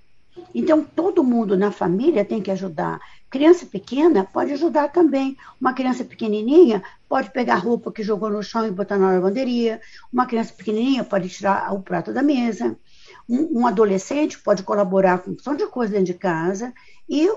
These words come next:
os homens da casa também. Então, eu acho que a gente tem que ver a família como uma comunidade.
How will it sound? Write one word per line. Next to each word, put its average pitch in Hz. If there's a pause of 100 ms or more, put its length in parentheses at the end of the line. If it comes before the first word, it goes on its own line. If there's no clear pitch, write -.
os 269
homens 202
da 214
casa 185
também. 277 (500)
Então, 302
eu 247
acho 240
que -
a 214
gente 190
tem 190
que 180
ver 175
a 170
família 220
como 233
uma 220
comunidade. 269